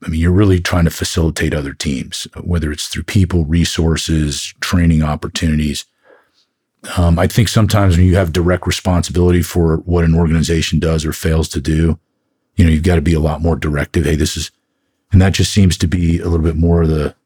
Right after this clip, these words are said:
maybe a larger part of the, of the leadership, not approach, but the leadership requirement in that kind of a role. Whereas, you know, when I was the chief of staff, I found it to be far more collaborative, and f-,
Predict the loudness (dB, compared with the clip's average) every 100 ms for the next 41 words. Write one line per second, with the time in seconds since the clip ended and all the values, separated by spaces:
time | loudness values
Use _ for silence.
0 | -8 0 2 2 2 2 0 0 -4 -2
1 | -2 0 -4 -6 -6 -4 -2 -2 -2 -2
2 | -2 -4 -10 -20 _ _ _ _ _ _
3 | 0 2 4 0 -2 2 2 0 -2 -2
4 | -2 _ _ _ -4 0 2 2 0 -2
5 | -4 -4 -2 0 2 2 0 -2 0 -2
6 | -2 0 2 2 2 0 -4 _ _ _
7 | _ 2 4 4 0 -4 -10 0 2 4
8 | 4 2 0 -2 -2 -2 -4 -2 0 0
9 | 0 -2 0 2 0 -2 -2 0 0 -4
10 | -8 0 4 4 4 4 0 -2 _ _
11 | _ _ -8 -2 0 2 2 2 2 2
12 | 0 -6 _ _ _ _ _ 0 4 4
13 | 0 -8 -14